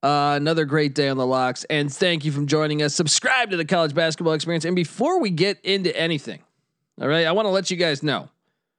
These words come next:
that we have a special thing going on. The College Basketball Experience, me, Patty C, N C Nick. We will be broadcasting. Yes. Broadcasting a game tomorrow.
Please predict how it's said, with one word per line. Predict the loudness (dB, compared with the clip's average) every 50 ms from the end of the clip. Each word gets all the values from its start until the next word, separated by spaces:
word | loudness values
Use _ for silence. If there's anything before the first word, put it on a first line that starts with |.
| _ _ _ _ _ _ _ _ _ _ _ _ _ _ _ _ _ _ _ _ _ _ _ _ _ _ _ _
that | -2 -2 0
we | 0 0
have | 0 0 0
a | 0
special | -2 -2 0 0 0 0 0 -2 -4
thing | -2 -2 -2 0 0
going | 0 0 0 -2
on. | -2
The | -4 -2
College | 0 0 0 0 0 0
Basketball | -2 -2 -2 -2 -2 0 0 0
Experience, | 0 -2 -2 -2 0 0 0 -2 -2 0
me, | 0 0 0 0
Patty | 0 0 0 0 0 -2 -2
C, | -2 -2 0 0 2
N | 0 0
C | 0 0 0
Nick. | 2 2 0 0 -2 -6 -14 _ _ _ _ _ _ _ _ _ _ _ _ _ _ _ _ _ _ _ _ _ _ _ _ _ _ _ _ _ _ _ _ -20 -20 _ -14
We | -4 -2 0 2
will | 2 2 2 2
be | 0 -2 -2
broadcasting. | -2 -2 0 2 2 2 0 -2 -2 -2 0 0 0 -2 -4 -8 -10 -12 -12 -18 _ _ _ _ _ _ _ _ -2
Yes. | 0 0 0 0 -2 -6 -8 -10 -12 _ _ _ _ _ _ _ _ _ _ _ _ _ _ _ _ _ _ _ _ -4
Broadcasting | 0 0 2 2 2 2 0 0 0 0 2 2 0 -2 -4 -4 -4 -2
a | -2
game | 0 0 0 0 0 -2 -6 -10 -14 _ _ _ _ _ _ _ _ _ _ _ _ _
tomorrow. | -2 0 2 2 2 2 2 0 -2 -4 -6